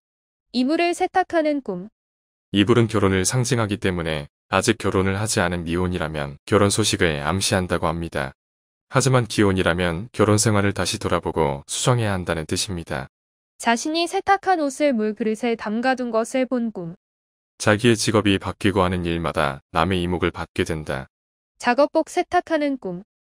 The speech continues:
Speaker 2: 작업복을 세탁기에 넣고 돌리거나 직접 작업복을 손빨래하는 꿈 등 작업할 때 착용했던 장갑이나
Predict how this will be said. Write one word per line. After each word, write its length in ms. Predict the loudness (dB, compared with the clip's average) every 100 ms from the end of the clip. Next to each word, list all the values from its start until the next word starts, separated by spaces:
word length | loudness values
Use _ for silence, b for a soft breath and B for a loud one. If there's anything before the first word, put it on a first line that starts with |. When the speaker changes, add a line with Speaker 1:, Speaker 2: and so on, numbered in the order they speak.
| _ _ -4
Speaker 2:
작업복을 520 | 2 4 4 4 4
세탁기에 540 | 2 0 -2 0 -2
넣고 340 | -2 -6 -8 -6
돌리거나 640 | -4 -4 -4 -4 -4 -6 _ 0
직접 360 | 2 4 0
작업복을 520 | 2 0 2 2 2
손빨래하는 720 | 2 2 2 2 2 2 -2 -4
꿈 220 | 0 2
등 200 | 2 0
작업할 460 | -2 -4 -4 -4 -4
때 320 | -2 -4 -6
착용했던 560 | -4 0 0 0 -2 -2
장갑이나 600 | -2 -4 -6 -4 -6 -6